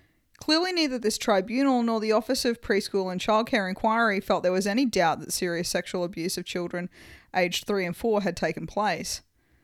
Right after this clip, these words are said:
The medical evidence alone seems quite conclusive. Despite this, Victoria Police failed to press charges against the Shulvers or anyone else. Were it not for the alleged involvement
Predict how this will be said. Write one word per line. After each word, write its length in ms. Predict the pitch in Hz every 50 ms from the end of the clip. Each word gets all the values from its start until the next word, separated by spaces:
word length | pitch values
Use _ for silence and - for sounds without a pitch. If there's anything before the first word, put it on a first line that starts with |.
| _ _ _ _ _
The 60 | 208
medical 360 | 202 220 247 285 - 254 208
evidence 340 | 196 196 196 196 190 190 -
alone 300 | 196 175 175 165 160 180
seems 220 | - - 160 160 -
quite 220 | - - 151 -
conclusive. 600 | - 160 151 - - 170 165 - - - - _ _ _ _ _ _ _ _ _ _ _ _ _ _ _ _ _
Despite 460 | _ 226 214 - - 247 254 226 - -
this, 220 | 185 180 175 -
Victoria 560 | - 185 - - - 208 208 208 208 208 214
Police 400 | - - 202 190 175 165 180 -
failed 260 | - - 185 180 190
to 80 | - 202
press 240 | - - 180 175 -
charges 420 | - - 180 165 165 180 170 170
against 300 | 175 165 175 - 220 -
the 60 | 269
Shulvers 580 | 233 - - 185 170 165 165 165 160 - - -
or 160 | - - 180
anyone 260 | 185 190 185 170 160
else. 420 | 165 196 202 170 - - - - - _ _ _ _ _ _ _ _ _ _ _ _ _ _ _ _ _ _ _ _ _ _ _ _ _ _
Were 200 | - 262 262 240
it 60 | 214
not 200 | 247 285 - -
for 80 | - 403
the 100 | 403 403
alleged 380 | 370 302 247 214 214 - -
involvement 760 | 220 208 185 190 185 208 247 277 - 214 196 175 175 165 -